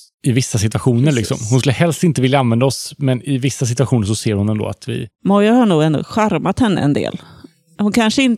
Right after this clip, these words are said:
Speaker 3: är lite avigt inställd till gruppen, eh, men, eh, eh, Moira är ju ändå väldigt karismatisk ledare. Eh, så att, eh, i sig s-, s-, hon brukar släppa förbi oss, men muttrar lite.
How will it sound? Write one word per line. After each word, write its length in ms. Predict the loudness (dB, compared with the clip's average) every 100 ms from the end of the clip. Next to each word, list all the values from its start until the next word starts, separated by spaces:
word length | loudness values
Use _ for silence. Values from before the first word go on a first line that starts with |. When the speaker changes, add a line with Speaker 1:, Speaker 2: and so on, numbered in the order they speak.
| -4
Speaker 3:
är 280 | 2 4 4
lite 200 | 2 2
avigt 320 | 2 2 2
inställd 380 | 0 0 0 -2
till 120 | -2 0
gruppen, 640 | 0 -2 _ 0 0 -2 -6 -20 _ _ -20 -20 -20 _ -12 -4
eh, 280 | 0 0 0
men, 540 | 2 2 2 2 2
eh, 280 | 4 2 2 -4 _ _ _
eh, 360 | 0 0 0 0 0
Moira 460 | 0 2 2 4
är 180 | 4 4
ju 80 | 4
ändå 200 | 2 2
väldigt 280 | 0 -2 -2
karismatisk 680 | -2 -2 -2 -4 -4 -2
ledare. 380 | 0 2 0 0 -4 _ _ _ -2
Eh, 280 | -2 -2 -4
så 160 | -4
att, 260 | -6 _ -6
eh, 260 | -4 -6 -8 _ -6
i 60 | -2
sig 220 | 0 0
s-, 260 | -2 -10 -12 -12
s-, 180 | -10 -2
hon 280 | 0 2 2
brukar 240 | 2 2
släppa 300 | 0 0 0
förbi 320 | 0 0 0
oss, 200 | 0 -4 -6
men 180 | -2 0
muttrar 300 | 2 2 0
lite. 240 | 0 -2